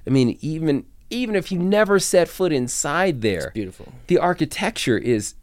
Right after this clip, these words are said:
Speaker 1: is outlandish. It's absolutely amazing, right?
Speaker 2: Mm-hmm.
Speaker 1: So parks, facilities, restaurants, stores, shops, the vibrancy of what we do in downtown. And it's not just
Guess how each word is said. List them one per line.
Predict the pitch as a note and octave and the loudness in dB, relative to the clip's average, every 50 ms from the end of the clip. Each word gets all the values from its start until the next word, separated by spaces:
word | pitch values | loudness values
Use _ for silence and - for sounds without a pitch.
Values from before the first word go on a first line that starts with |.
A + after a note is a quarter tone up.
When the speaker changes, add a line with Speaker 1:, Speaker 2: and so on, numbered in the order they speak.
| - - - - | -20 -20 -8 0
Speaker 1:
is | F3+ D#3 C3+ A#2 - - - - - - - - - - - - - | 2 2 2 2 0 -4 -12 -18 -20 -20 -20 -20 -20 -20 -20 -10 -6
outlandish. | E3+ F3+ F3+ C#3 C#3 C#3+ C#3 D3 E3+ F#3+ A3+ C4+ D4 C4 A3+ C#3 F2 - - - - - - - - - - - - - - - - - | -2 0 0 0 0 -4 -4 -4 -4 -2 0 0 2 2 2 2 0 -4 -6 -10 -16 -16 -18 -20 -20 -20 -20 -20 -20 -20 -20 -20 -16 -4
It's | - G3 G3 - - | -4 -4 -2 -2 -4
absolutely | F3+ G3+ G3+ F#3+ - - G3+ G3 | -2 -2 -2 -2 -2 -2 -2 0
amazing, | F#3 F3+ G3 G3+ A3+ A3 E3 A2+ F2 C2+ - - - | 0 0 0 -2 -2 -2 -4 -4 -6 -8 -10 -10 -6
right? | F2 G#2+ B2 C#3 D#3+ - - - - | -4 -2 -2 -2 -2 -4 -8 -12 -14
Speaker 2:
Mm-hmm. | B2 A#2 A2+ A2+ A#2 A2+ A2+ A2+ | -12 -12 -12 -12 -14 -14 -14 -10
Speaker 1:
So | - - E3 D#3 | -2 0 0 0
parks, | - - F#3 F3+ F#3 F#3 - - - - - - - | 0 0 2 2 2 0 -4 -8 -12 -14 -20 -18 -6
facilities, | - B2+ - - D#3 D#3+ D#3 D3+ D3+ C#3+ C#3+ C#3+ C#3+ C#3 - - - - - | -4 -2 0 2 2 4 4 4 2 2 0 -2 -2 -4 -6 -10 -18 -14 -6
restaurants, | - A#2+ C#3+ D3+ - - - C#3 C3+ B2+ B2+ A#2+ - - | -2 -2 -2 -2 -4 -4 -2 -2 0 0 0 -2 -6 -8
stores, | - - - - D#3 D#3+ D#3 D3 D3 D3 - - - - - | -10 -10 -4 0 0 2 2 2 0 0 -2 -6 -12 -18 -18
shops, | - - - - B2+ C#3 C3+ - - - - - - - - - - - - - | -14 -10 -6 -4 -4 -2 -4 -6 -8 -10 -16 -20 -20 -20 -20 -20 -20 -12 -4 -4
the | - | -4
vibrancy | A2+ - C3 B2+ D3+ E3 - D#3 D3+ C#3+ - - C3+ | -2 0 0 2 2 2 2 2 0 0 0 2 2
of | B2+ A2+ | 2 2
what | A#2 B2 B2 C3 | 2 0 2 2
we | C3+ B2 A2+ | 0 -2 0
do | A2 A#2+ A#2+ B2+ | 0 -2 -2 0
in | C3+ C#3 | 0 0
downtown. | C3+ B2+ B2 B2+ C3+ - - B2+ C3 C#3 C#3+ D3 - - - - - - - | 0 0 0 -2 -2 -4 -4 -2 -2 -2 -2 -4 -6 -10 -18 -20 -14 -2 2
And | C#3+ C#3+ C#3+ | 2 4 4
it's | D#3 D#3 - - | 4 2 2 2
not | D#3 D#3+ D#3+ D3+ - | 2 2 2 2 -2
just | - - E3 D3+ C#3 - | -2 -2 0 0 -2 -4